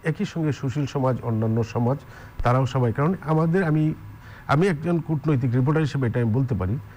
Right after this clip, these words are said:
যে পশ্চিমা দেশগুলি আমাদের নির্বাচনের কোয়ালিটি নিয়ে তারা প্রশ্ন করে থাকে। এটা অতীতে বিভিন্ন সময় করেছে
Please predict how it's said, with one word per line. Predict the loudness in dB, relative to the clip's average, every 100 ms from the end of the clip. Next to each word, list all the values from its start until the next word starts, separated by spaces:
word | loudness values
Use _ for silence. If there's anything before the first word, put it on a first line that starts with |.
| -14 -4
যে | -2 0
পশ্চিমা | -2 -2 -2 2 4 4 2 0 -6 -2
দেশগুলি | 2 2 2 0 0 -4 -10 -16 -4
আমাদের | 0 2 2 2 0 -2 -14 -20 -20 -20 -6 0
নির্বাচনের | 2 2 2 0 0 0 -2 -2
কোয়ালিটি | 0 2 0 0
নিয়ে | 0 0 -4 -8
তারা | -6 -4
প্রশ্ন | -4 -4 -6 -6
করে | 0 0
থাকে। | 0 -8 -14 -20 -20 -20 -20 -20 -18 -8 -4
এটা | -2 0 0 -2
অতীতে | -2 -2 0
বিভিন্ন | 0 2 2
সময় | 0 0 0
করেছে | 0 -2 0